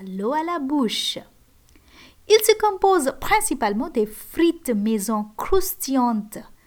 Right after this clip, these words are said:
et on les garnit avec du fromage au grain. Et puis, on recouvre le tout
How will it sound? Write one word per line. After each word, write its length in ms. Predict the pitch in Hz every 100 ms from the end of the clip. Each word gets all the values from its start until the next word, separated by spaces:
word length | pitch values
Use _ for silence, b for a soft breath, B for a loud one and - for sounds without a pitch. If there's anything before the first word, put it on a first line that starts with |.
| b b b b -
et 180 | 247
on 120 | 214 202
les 200 | 196 190
garnit 540 | 226 240 233 247 302 214
avec 280 | 190 196 180
du 180 | 202
fromage 580 | 196 - 311 262 247 240
au 100 | 247
grain. 380 | 214 190 202 202 - _ _ _ _ _ -
Et 120 | 247 226
puis, 420 | - 220 320 B B B
on 100 | 262
recouvre 680 | 254 - 403 - 359 349 277
le 340 | 262 226 214
tout 320 | - 349 214